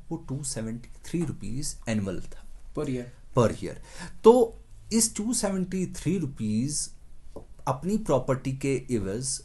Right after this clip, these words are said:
Speaker 1: वो म्युनिसिपैलिटी को दे रहा है ताकि वो बेटर सर्विसेज टाउन में प्रोवाइड करे। तो ये एक, मुझे लगता है, कोई भी ऐसा, अ, वो नहीं है कि जो आपका पैसा कहीं बाहर जा रहा है या किसी और डिपार्टमेंट को,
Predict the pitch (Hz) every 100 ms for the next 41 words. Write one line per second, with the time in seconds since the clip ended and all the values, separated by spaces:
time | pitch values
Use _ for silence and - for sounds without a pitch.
0 | 117 123 113 110 110 - - 151 147 208
1 | 196 185 127 107 104 98 98 123 139 135
2 | 135 165 160 127 98 160 165 - 117 107
3 | 107 123 127 92 104 104 120 131 110 101
4 | 127 156 - 90 85 131 - - - 220
5 | 196 202 233 226 - 208 214 170 165 202
6 | 180 190 180 175 180 180 131 135 185 190
7 | 214 202 151 139 165 160 151 113 127 123
8 | 120 120 110 - - - - 143 117 147
9 | 160 135 139 185 160 170 170 143 160 147
10 | 139 165 139 143 135 151 135 143 127 117
11 | 135 131 135 135 135 135 135 135 131 127
12 | 139 127 127 127 135 131 147